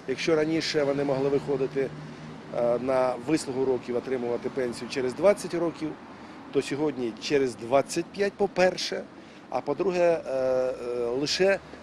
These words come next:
е, мається на увазі лише календарні двадцять п'ять років без будь-яких пі-, пільга-, пільгового обчислення. Тому, е, е, власне кажучи, цей закон має д-, е, десь десять-дванадцять нова-,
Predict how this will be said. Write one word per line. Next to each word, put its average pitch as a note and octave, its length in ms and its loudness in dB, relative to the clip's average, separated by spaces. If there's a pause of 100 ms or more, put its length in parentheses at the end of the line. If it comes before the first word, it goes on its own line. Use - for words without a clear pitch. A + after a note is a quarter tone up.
(320)
е, B2 180 0
мається E3+ 400 4
на D#3+ 80 4
увазі D#3 340 4
лише D#3 240 0 (220)
календарні E3 640 6
двадцять A#2 340 -2
п'ять C3 200 0
років D3+ 340 0
без D3 120 4
будь-яких C#3+ 400 0 (100)
пі-, D3 200 2
пільга-, C#3+ 440 6 (400)
пільгового D3 340 8
обчислення. A2 500 -2 (880)
Тому, F3 440 6 (100)
е, D3 40 4
е, D3 300 8 (720)
власне G3 300 2
кажучи, D#3+ 300 2
цей F#3+ 160 2
закон E3 400 0
має D3+ 260 4
д-, C3 60 -4 (320)
е, C3 120 0
десь D3 300 2 (180)
десять-дванадцять C#3+ 920 2
нова-, F#3 360 2